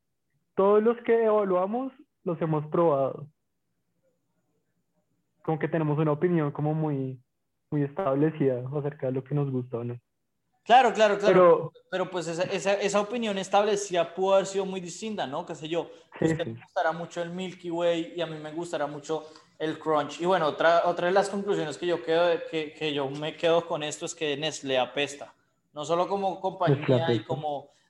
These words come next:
Speaker 2: de morales, sino que todo lo de Nestlé no, <laughs> no, no le fue nada bien.
Speaker 1: Pues, de hecho, la compañía que hay ma-, que me gusta más de esos,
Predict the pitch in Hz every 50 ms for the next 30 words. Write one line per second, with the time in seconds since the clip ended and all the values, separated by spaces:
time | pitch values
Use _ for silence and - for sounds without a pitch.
0 | _ _ - 160 165 156 147 143 143 143 151 165 180 208 196 - - 175 165 156
1 | 160 147 139 - - 160 - - - 170 170 180 175 180 190 185 180 175 170 151
2 | - - 139 139 135 139 135 139 139 139 139 147 147 139 135 135 135 135 135 135
3 | _ _ _ _ _ _ _ _ _ _ _ _ _ _ - 139 139 135 131 -
4 | - 202 175 - 190 175 185 202 214 202 - - - 165 170 170 170 170 165 170
5 | 170 170 170 165 165 160 160 160 165 165 156 139 123 - - _ _ _ _ _
6 | _ _ _ _ _ _ _ _ _ _ _ _ - 196 160 147 170 175 175 175
7 | 190 175 180 180 180 214 196 226 226 226 214 185 160 147 175 196 202 190 180 175
8 | 165 156 156 160 160 156 156 - 170 165 160 156 147 151 147 151 151 135 135 139
9 | 147 160 165 160 170 170 175 180 190 185 - 262 277